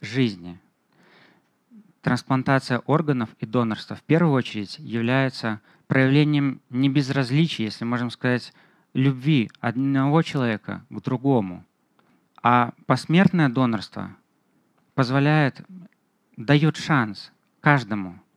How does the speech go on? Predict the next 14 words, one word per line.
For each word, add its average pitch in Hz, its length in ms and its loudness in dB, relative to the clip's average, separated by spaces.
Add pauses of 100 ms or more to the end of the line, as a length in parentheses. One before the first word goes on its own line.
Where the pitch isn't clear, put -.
(340)
выразить 117 460 -2
это 113 160 -10
небезразличие 110 840 -4
и 110 80 -2
любовь 120 400 -4
к - 80 -20
своему 110 500 -8
близкому 110 460 -6
человеку. 101 460 -10 (880)
Так - 180 2
как 185 220 6 (100)
для 151 240 4
вас 147 380 2 (260)
теперь 147 580 2